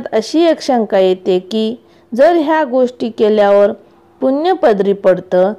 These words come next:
तसं जर ह्या गोष्टी केल्या नाहीत किंवा त्यांची निंदा केली, उपहास केला, तर त्याबद्दल शिक्षा, दुःख, क्लेश भोगावे,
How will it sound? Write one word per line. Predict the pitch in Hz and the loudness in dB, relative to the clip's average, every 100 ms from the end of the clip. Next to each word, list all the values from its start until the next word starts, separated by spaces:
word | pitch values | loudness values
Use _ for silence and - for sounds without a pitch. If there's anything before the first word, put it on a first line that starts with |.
| - _ - | -12 _ -2
तसं | 247 247 285 269 226 | -2 0 0 0 2
जर | 247 240 | 0 0
ह्या | 226 285 320 | 0 0 2
गोष्टी | 269 285 277 254 | 2 0 0 -6
केल्या | 226 247 226 233 | -2 0 2 2
नाहीत | 226 220 233 240 226 - _ _ | 2 0 0 -2 -4 -6 _ _
किंवा | 233 220 240 | -2 0 0
त्यांची | 240 240 220 226 | 0 0 0 -2
निंदा | 214 202 196 240 277 | 0 0 0 0 0
केली, | 277 254 208 202 202 202 _ _ _ - | 0 0 0 -2 -4 -8 _ _ _ -8
उपहास | 208 - 220 202 311 339 | -6 -2 -2 0 -2 -2
केला, | - 226 208 202 208 | 0 2 2 2 0
तर | 208 262 254 - | -2 -2 -2 -2
त्याबद्दल | 285 320 277 233 190 208 220 226 _ _ _ - | 0 0 0 -2 0 0 0 -2 _ _ _ -6
शिक्षा, | 269 269 - 262 233 226 | -6 -6 -4 0 2 2
दुःख, | 208 220 240 - - | 0 -2 -4 -4 0
क्लेश | 214 214 - 226 214 214 214 - | 0 -2 -2 0 2 2 -2 -2
भोगावे, | 226 214 240 247 254 262 | -2 0 2 2 2 0